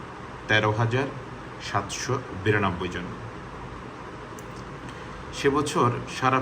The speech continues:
পৃথিবীতে, পৃথিবীর যে আয়তন, সেই আয়তন দিয়ে আমরা এই জনসংখ্যাকে যদি আমরা ভাগ করি, তখন পৃথিবীতে মানুষের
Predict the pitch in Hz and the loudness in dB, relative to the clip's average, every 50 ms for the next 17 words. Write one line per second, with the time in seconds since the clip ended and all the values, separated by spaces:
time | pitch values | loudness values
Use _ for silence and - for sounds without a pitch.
0 | - - 131 131 131 160 165 156 160 - - 135 147 143 - - - - - - | 2 2 0 0 0 0 0 0 -2 0 2 4 4 2 2 -2 -8 -10 -10 -10
1 | - - - - - - - - - - - 151 151 - 185 175 175 175 - - | -10 -10 -10 -10 -10 -10 -12 -12 -10 -6 -4 -2 0 4 4 6 4 4 2 -4
2 | - - - - - - - - 107 107 104 107 107 107 - 107 95 92 - - | -8 -10 -10 -10 -10 -8 -2 4 6 6 8 8 6 4 2 0 0 0 0 2
3 | 107 104 101 101 101 98 - 110 104 101 98 95 101 110 127 131 107 101 101 95 | 2 4 4 2 2 2 0 0 0 0 2 2 2 4 4 4 4 4 4 4
4 | 98 98 98 98 98 - 104 98 - 104 95 - 95 92 98 92 98 92 92 95 | 2 2 2 0 0 0 -2 -2 -2 -2 -2 0 0 0 2 2 2 2 2 0
5 | 92 - - 92 101 107 104 - - 131 160 - - 110 107 113 104 98 87 - | -2 -2 -2 -2 -2 -2 0 2 2 2 2 2 2 2 4 4 2 0 0 -4
6 | - - 101 - 117 104 104 101 - 117 98 98 98 101 101 - - 160 | -4 -4 -2 0 0 0 0 2 2 2 4 4 2 2 2 2 2 0